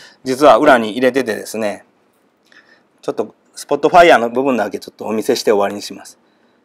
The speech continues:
あの、僕は、あの、Spotfireを使うためだけに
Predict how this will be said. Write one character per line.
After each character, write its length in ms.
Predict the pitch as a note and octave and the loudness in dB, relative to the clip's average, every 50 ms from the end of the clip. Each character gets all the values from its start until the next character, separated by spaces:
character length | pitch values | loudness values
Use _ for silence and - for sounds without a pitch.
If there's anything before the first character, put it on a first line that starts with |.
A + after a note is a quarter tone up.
| _ _ _ | _ _ _
あ 100 | A2+ G#2 | -14 -12
の、 320 | G2+ G2 G2 F#2+ A2+ - _ _ _ _ _ | -10 -8 -8 -8 -10 -14 _ _ _ _ _
僕 280 | C#3+ C3 C#3 C3+ C#3 F3 | -6 -4 -2 0 4 6
は、 420 | F#3 F#3+ G3 F#3+ E3 - - - | 8 10 10 8 8 4 -2 -6
あ 80 | C#3 C#3 | -6 -4
の、 300 | C#3 C#3 C#3 C#3 C#3+ - - | -2 -2 -2 -2 -4 -6 -10
Spotfire 520 | - - E3+ D#3+ - F#3 F#3+ A#3+ A#3 F3 | -8 -4 -4 -2 -2 2 2 4 4 4
を 60 | C#3 | 2
使 180 | - - - G#3 | 2 2 4 4
う 80 | G3+ | 4
た 100 | G#3 A3 | 6 4
め 80 | G#3 D#3+ | 4 4
だ 100 | D#3 E3+ | 4 4
け 120 | E3+ F#3 F3 | 4 2 0
に 260 | E3+ E3 E3 D#3+ - | 0 -2 -4 -6 -8